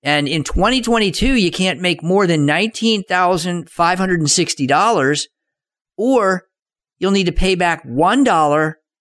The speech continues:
of Social Security for every two dollars that you earn over that threshold. Not only that, but if you start Social Security early, you gotta realize you could take up to a thirty percent haircut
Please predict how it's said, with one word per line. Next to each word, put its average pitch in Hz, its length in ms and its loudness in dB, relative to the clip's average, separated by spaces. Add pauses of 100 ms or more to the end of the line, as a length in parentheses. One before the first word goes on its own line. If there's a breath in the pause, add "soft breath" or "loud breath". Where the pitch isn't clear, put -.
(140)
of 139 140 -6
Social 180 340 0
Security 175 560 0
for 151 200 -4
every 156 240 0
two 254 340 -2
dollars 175 400 2
that 156 140 -2
you 151 200 0
earn 170 280 0 (100)
over 196 400 0
that 139 340 -2
threshold. 175 600 -2 (800)
Not 220 240 0
only 277 220 2
that, 180 400 0 (880)
but 170 100 -4
if 170 140 0
you 233 180 0
start 254 420 -2
Social 180 360 -2
Security 160 560 -2
early, 135 560 -2 (680)
you 143 120 -4
gotta 247 280 0
realize 175 680 0
you 208 180 -4
could 320 180 -2
take 208 240 -2
up 185 200 -2
to 175 160 0
a 143 60 -2
thirty 277 500 -2
percent 208 500 -2
haircut 202 720 -2